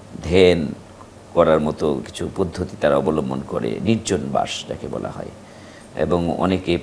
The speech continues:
পাহাড়ে চলে যায়, জঙ্গলে চলে যায়, এ, কিন্তু ইসলাম তা তো বলেননি। ইসলাম মসজিদের মধ্যে যেখানে কন্টিনিউ লোক সমাগম হবে, কিন্তু এর মধ্যেও তাকে আলাদাভাবে একটি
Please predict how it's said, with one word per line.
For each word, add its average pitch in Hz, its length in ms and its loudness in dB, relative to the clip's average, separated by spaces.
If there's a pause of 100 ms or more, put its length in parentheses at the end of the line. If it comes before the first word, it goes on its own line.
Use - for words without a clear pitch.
পাহাড়ে 85 300 2
চলে 78 260 -2
যায়, 73 260 0
জঙ্গলে 80 480 0
চলে 69 260 -4
যায়, 62 300 -2 (180)
এ, - 180 -6 (140)
কিন্তু 90 200 -2
ইসলাম 107 600 -2
তা 92 180 0
তো 76 300 2
বলেননি। 71 380 -2
ইসলাম 87 540 -2 (500)
মসজিদের 95 540 -2
মধ্যে 78 480 -2
যেখানে 87 440 -2 (300)
কন্টিনিউ 98 440 0
লোক 82 320 0
সমাগম 82 420 -2
হবে, 80 180 -4
কিন্তু 135 560 -2
এর 92 180 4
মধ্যেও 107 540 2 (440)
তাকে 95 240 2
আলাদাভাবে 104 760 6 (560)
একটি 82 540 0